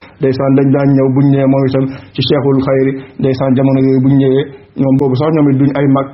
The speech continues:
bu ñu ñëwee moom ak xaaj, boobu bu ñu ñëwee léeg-léegi Cheikhul Khayri moom it yëkkati hadiyaam jox ñu, bu ñu joxee suñu hadiya ñu doxaat ndànk yoon lee ko ndeysaan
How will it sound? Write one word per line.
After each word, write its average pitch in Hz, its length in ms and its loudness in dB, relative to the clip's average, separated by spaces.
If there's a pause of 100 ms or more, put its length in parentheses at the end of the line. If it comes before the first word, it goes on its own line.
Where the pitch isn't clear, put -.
(180)
bu 131 180 0
ñu 139 80 2
ñëwee 135 300 2 (140)
moom 135 180 -4
ak 131 100 -4
xaaj, 131 320 -2
boobu 131 240 -2
bu 139 60 2
ñu 139 100 4
ñëwee 139 240 2
léeg-léegi 131 420 2 (220)
Cheikhul 139 320 -2
Khayri 135 220 0
moom 135 160 2
it 123 80 0
yëkkati 131 320 -2 (280)
hadiyaam 131 520 -2 (120)
jox 131 240 0
ñu, 135 160 0 (200)
bu 139 140 -4
ñu 143 100 2
joxee 135 320 0
suñu 135 260 -2
hadiya 127 400 0
ñu 143 160 0
doxaat 135 340 -2 (240)
ndànk 147 360 0 (340)
yoon 143 240 0
lee 135 160 2
ko 135 100 -4
ndeysaan 135 400 0